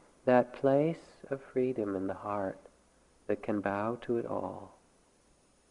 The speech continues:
and awaken in its midst. And if you see the tankas, the paintings of the Buddha seated under the tree of enlightenment, being attacked by Mara with his host of armies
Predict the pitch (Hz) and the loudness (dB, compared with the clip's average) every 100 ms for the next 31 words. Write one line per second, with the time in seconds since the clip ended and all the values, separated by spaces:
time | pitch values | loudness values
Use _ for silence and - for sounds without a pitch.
0 | _ _ 92 92 92 92 - 92 90 90 | _ _ -2 2 2 2 -2 -6 -6 -6
1 | - - 95 90 - - - - - _ | -10 -10 -8 -8 -10 -20 -20 -20 -20 _
2 | _ _ _ _ _ _ _ _ - - | _ _ _ _ _ _ _ _ -20 -20
3 | - - 120 127 139 - 170 151 135 - | -14 2 4 8 6 10 10 12 10 8
4 | - - - 151 160 160 101 87 95 - | -6 -12 6 10 10 6 0 0 -4 -4
5 | 123 135 135 113 95 95 - - - - | 0 0 0 -2 -4 -10 -20 -20 -20 -14
6 | - 101 104 120 123 123 - - 131 131 | -10 -4 0 6 8 8 6 4 6 6
7 | 127 - - - 113 127 139 139 139 - | 4 2 -16 0 6 8 10 8 6 -2
8 | - - - 117 - 131 127 127 120 117 | -20 -18 -4 -4 6 8 10 10 6 6
9 | 110 113 120 107 98 90 - - - 120 | 8 8 6 2 2 0 -6 -20 0 6
10 | 120 117 117 131 127 123 - 117 113 113 | 6 4 0 4 4 4 4 6 6 6
11 | 113 113 110 95 92 92 - - - - | 6 8 8 6 2 -2 -12 -20 -12 -2
12 | 110 120 - - - 170 185 - 160 147 | -2 -2 -12 -4 10 10 10 6 0 4
13 | 127 131 127 104 | 6 6 4 2